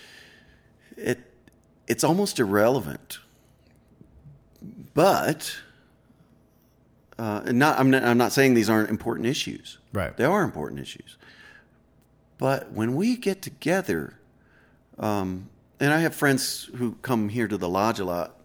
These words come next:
Speaker 1: uh, spend a lot of times with this preacher here this summer, from Amarillo and his wife, and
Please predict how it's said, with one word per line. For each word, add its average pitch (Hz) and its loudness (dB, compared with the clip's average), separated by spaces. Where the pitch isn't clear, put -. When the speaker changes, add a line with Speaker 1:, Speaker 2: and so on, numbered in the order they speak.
Speaker 1:
uh, 95 -6
spend 101 -6
a 92 -4
lot 92 -4
of 90 -6
times 95 -6
with 95 -10
this - -10
preacher 98 -6
here 98 -6
this 101 -10
summer, 107 -4
from 101 -2
Amarillo 101 0
and 92 -6
his 110 -8
wife, 90 -4
and 82 -8